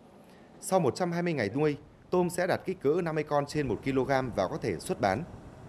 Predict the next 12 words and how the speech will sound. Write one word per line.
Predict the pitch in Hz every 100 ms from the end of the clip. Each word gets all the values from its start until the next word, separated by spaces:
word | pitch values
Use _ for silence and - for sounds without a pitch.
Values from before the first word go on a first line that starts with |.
| - - - - - - -
Với | 135
nhiều | 196 135
ưu | 175
thế | 123
nổi | 180 110
bật | 90 101 - -
như | 147 170
kiểm | 160 123
soát | 80 208 -
được | 101
dịch | 95 90
bệnh, | 101